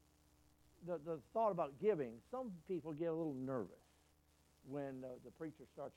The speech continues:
talking about giving. And, uh, people like to be left alone, uh, uh, uh, give as they please. And I understand that. I do. Um, I, I can understand that, that that's your business. What I give is mine business,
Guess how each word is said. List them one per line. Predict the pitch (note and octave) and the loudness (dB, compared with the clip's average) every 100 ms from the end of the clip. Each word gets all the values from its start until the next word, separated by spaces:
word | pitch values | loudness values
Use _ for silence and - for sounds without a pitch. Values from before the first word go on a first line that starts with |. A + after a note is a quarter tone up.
| - | -8
talking | C3 B2 | -8 -8
about | B2+ B2 B2+ A2 | -8 -8 -8 0
giving. | C#3+ A#2 F#2+ - _ - - _ - - - - | 0 0 -8 -20 _ -20 -20 _ -20 -20 -20 -4
And, | E3+ D#3+ D3+ D3 | 0 2 2 4
uh, | C#3+ | 2
people | F3 A3 F#3 | 2 -2 2
like | F3+ G3 F#3+ | 4 4 4
to | - | 0
be | F3+ | 2
left | E3 F#3+ - | 6 6 6
alone, | F3 E3+ E3+ F#3+ G3 F3+ | 4 6 6 4 0 -2
uh, | C#3 C3 - - | 0 -2 -4 -4
uh, | - | 2
uh, | C3+ - D3 C#3+ - - A#2+ | 2 2 -4 -6 -16 -14 4
give | D3 F#3 | 6 10
as | F3 D3 | 8 8
they | E3+ E3+ D#3+ - | 6 6 4 -2
please. | G#3+ G3+ E3 A#2+ | 0 2 2 0
And | G3 | -6
I | A#3 F4+ | -10 -10
understand | D#4+ - A#3+ A#3 B2 | -10 -10 -10 -8 -6
that. | F#2 - - | -8 -12 -10
I | C#3 | -2
do. | D3 E3+ - - - - - - | 2 2 0 -16 -20 -20 -20 -4
Um, | D#3 C#3 B2+ A#2 A2+ - - | 0 2 0 -4 -12 -20 -10
I, | E3 G3+ - - - | -2 -2 -2 -14 -14
I | F3 G3+ | -6 0
can | G3 | 2
understand | F#3 F3 - - C4+ A#3 E3+ D#3+ - F#3 D#3 | 2 0 -6 -8 -2 0 0 -2 -10 -10 2
that, | E3 - - B3+ | 2 2 -12 -4
that | D#3+ D#3 - | -4 -4 -2
that's | G#3 - - | 0 0 8
your | A3 | 8
business. | F3+ D#3 B2 A#2 - | 10 6 4 -4 2
What | D#3 | 6
I | D3+ E3 | 6 4
give | D#3 F#3 | 4 4
is | F#3 | 4
mine | C#3+ E3+ F#3+ B3 B3+ | 2 -4 -2 -4 -4
business, | G3+ B3+ C4+ C4+ | -2 -2 -2 -14